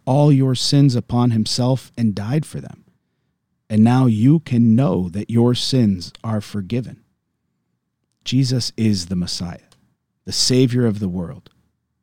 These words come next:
Nothing can separate you from him, neither blindness nor deafness, nor leprosy, nor any other disease. Not even death can separate you now from your Lord.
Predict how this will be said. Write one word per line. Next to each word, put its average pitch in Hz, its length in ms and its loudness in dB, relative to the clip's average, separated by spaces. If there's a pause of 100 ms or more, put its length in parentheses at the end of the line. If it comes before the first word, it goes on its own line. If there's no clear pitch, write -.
(140)
Nothing 117 580 2 (340)
can 117 160 -2
separate 104 640 0
you 95 140 -4
from 92 300 -6
him, - 200 -18 (540)
neither 101 320 -4
blindness 110 760 0
nor 98 160 -2
deafness, 107 720 -6 (340)
nor 120 180 4
leprosy, 120 720 0 (200)
nor 113 240 4
any 151 280 8
other 143 220 6
disease. 113 520 -2 (280)
Not 151 400 4
even 123 480 4
death 110 460 -4 (260)
can 113 160 -2
separate 113 640 0
you 107 220 -2
now 92 400 -2 (220)
from - 260 -6
your 95 180 -2
Lord. 90 400 -8